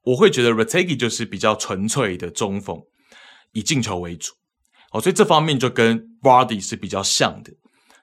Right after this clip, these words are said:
那再来就是他在门前的反应跟门前的嗅觉，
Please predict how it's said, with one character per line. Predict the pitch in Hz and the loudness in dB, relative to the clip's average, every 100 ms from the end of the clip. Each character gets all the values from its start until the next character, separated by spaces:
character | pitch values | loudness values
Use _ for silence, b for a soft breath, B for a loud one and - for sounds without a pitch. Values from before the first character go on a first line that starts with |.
| - | -8
那 | |
再 | 147 202 | 0 4
来 | 131 113 | 4 4
就 | 139 | 0
是 | 131 127 | -2 -4
他 | - 139 | -2 0
在 | 143 120 | 2 2
门 | 117 107 139 | 2 0 0
前 | - 95 95 | -4 -4 -6
的 | 95 101 92 | -4 -4 -4
反 | - 95 87 | -4 -4 -2
应 | 143 101 | -4 -2
跟 | 120 | -2
门 | 120 104 | 0 -2
前 | 113 107 95 | -2 -4 -6
的 | 104 | -4
嗅 | - 127 101 | -2 -2 -4
觉， | - | -8